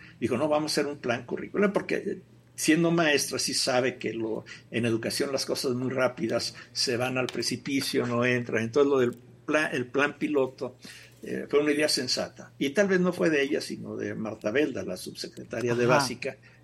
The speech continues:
Speaker 1: que sí tenía muchas reservas con todo lo que, lo que decía. No las hacía públicas, no las, pero en su equipo se manejaba ahí, por eso, eh, otras direcciones generales,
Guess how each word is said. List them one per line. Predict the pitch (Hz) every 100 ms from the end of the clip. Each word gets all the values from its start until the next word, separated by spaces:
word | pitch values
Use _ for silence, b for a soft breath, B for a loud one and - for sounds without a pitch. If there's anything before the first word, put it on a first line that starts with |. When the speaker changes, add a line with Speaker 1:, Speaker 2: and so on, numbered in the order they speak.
| -
Speaker 1:
que | 131
sí | 127 185
tenía | 190 165 147
muchas | 160 160 - 160
reservas | 127 113 - 180 214 - -
con | 104
todo | 101 127 139
lo | 131
que, | - 120 - B B B -
lo | 113
que | 113 117
decía. | 160 214
No | 156
las | 185 -
hacía | - 165
públicas, | - 143 214 - 147
no | 131 147
las, | 185 151 -
pero | 156 175
en |
su | 175
equipo | 156 185 - - 131 B B B -
se | - 135
manejaba | 120 120 117 135 135 127
ahí, | 135 196
por | 185 - 127
eso, | 131 127 120 -
eh, | - 139 -
otras | 135 135 131 120
direcciones | 104 - - 131 127
generales, | 135 131 131 120 123 123